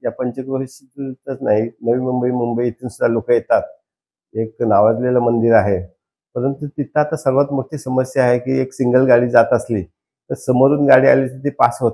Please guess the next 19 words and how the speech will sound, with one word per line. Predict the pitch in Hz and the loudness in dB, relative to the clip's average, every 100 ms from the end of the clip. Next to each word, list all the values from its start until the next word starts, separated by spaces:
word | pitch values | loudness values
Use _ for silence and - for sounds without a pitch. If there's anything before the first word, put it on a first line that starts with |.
| - | -2
नाही. | 104 87 | -4 -4
त्याच्यामुळे | - _ - 131 143 143 143 143 | -12 _ -16 -10 -4 -2 0 2
लोक | 139 139 | 0 2
परत | 139 143 139 147 | 0 4 4 4
तिथे | - 135 139 | 0 0 2
येण्यास | 135 127 127 - _ - | 2 2 -4 -6 _ -2
नाक | 117 120 | -2 0
मुरडतात. | 120 117 117 123 92 - - | 4 4 4 2 2 0 -16
तर | _ _ _ 131 | _ _ _ -16
तो | - 156 | -4 -4
सर्वात | 151 135 143 143 _ _ _ _ _ _ - | 0 4 4 2 _ _ _ _ _ _ -6
आधी | 117 127 | -2 -2
प्रश्न | 135 123 - | -2 -6 -4
हाताळून | 123 101 117 120 104 101 - _ _ | -6 0 2 4 2 -2 -10 _ _
तो | _ _ - 135 | _ _ -4 0
रस्त्याचं | 120 - 120 143 | 0 -2 -4 -2
रुंदीकरण | 117 117 123 127 | -2 -2 0 0
कसं | 123 117 123 | 0 -4 -2
होईल | 113 107 | 0 0